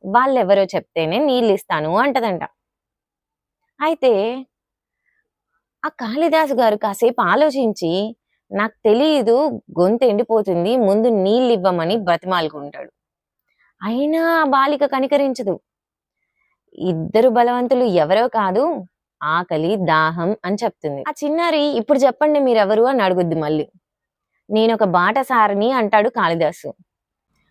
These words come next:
"మళ్ళీ అబద్ధాలు చెప్తున్నారు, బాటసారి అంటే ఒక చోటు నుంచి మరో చోటికి బడలిక లేకుండా వెళ్ళాలి" అని అంటుంది ఆ బాలిక.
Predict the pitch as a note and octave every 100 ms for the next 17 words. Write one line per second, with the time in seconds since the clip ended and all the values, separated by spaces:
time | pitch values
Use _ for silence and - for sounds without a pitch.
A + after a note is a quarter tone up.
0 | - F#3 F3 D#3 F#3 B3+ C#4+ C#4 A3+ C4+
1 | C#4 C4+ A#3 - A#3 A3 A3 D#4+ C4 -
2 | _ _ _ D3 F3+ A#3+ F#4 F4+ E4 D4+
3 | B3+ - B3 B3+ - G3+ A#3+ D4+ D#4+ D#4+
4 | D#4 C4+ G3 A3 C4+ C4 A3+ G3+ D#3+ E3
5 | G#3+ A3+ G#3+ F3+ F3 F3 E3 D#3 D#3+ D#3+
6 | D3+ D#3 A3 G3 E3 D#3+ E3 D#3 D3 C#3+
7 | D3